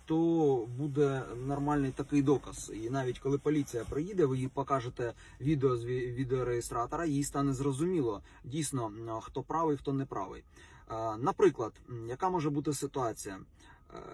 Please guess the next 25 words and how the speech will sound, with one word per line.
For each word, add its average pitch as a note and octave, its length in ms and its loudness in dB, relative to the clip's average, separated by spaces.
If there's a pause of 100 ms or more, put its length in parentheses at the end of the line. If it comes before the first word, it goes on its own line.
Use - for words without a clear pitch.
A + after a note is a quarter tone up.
(360)
якийсь, E3+ 600 -2
м, B2+ 800 0 (180)
ліхач, C#3 640 4
йому D3 260 2
не D#3+ 80 0
сподобалось, D3+ 560 4
що D3+ 140 -2
ви C#3 120 4
заповільно D#3+ 680 4
їхали, C3+ 520 -2 (300)
і F#3 240 -4
він, D#3+ 320 2
е, C#3 280 2
вирішив C3+ 440 0
себе, B2 360 -2
м, A2+ 400 -6 (100)
е, G#2 600 -6
в A2+ 100 -6
ролі D#3 260 6
народного C3 520 2
вчителя. B2 540 -4 (1000)
Е, A#2 420 -6 (200)
і... A3 600 -8 (840)
Підрізав F3 580 6
вас, F#3 380 2